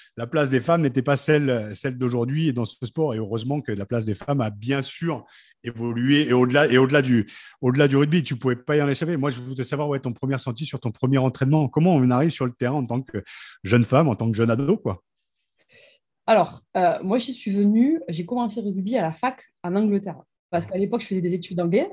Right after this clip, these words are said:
Speaker 2: et, euh, et, et là-bas, le sport féminin est super développé sur le campus. Euh,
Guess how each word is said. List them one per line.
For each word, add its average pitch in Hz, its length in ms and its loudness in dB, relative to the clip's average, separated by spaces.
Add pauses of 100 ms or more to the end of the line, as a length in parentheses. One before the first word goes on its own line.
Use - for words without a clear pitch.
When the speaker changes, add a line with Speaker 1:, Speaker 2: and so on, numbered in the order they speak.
(120)
Speaker 2:
et, 160 160 -4
euh, 147 420 -4
et, 156 420 -4
et 156 40 -4
là-bas, 165 240 -2
le 175 100 0
sport 170 240 -12
féminin 180 300 -6
est 180 80 -4
super 165 260 -12
développé 165 460 -2
sur 214 140 -10
le 160 40 -8
campus. 165 520 -6
Euh, 208 200 -4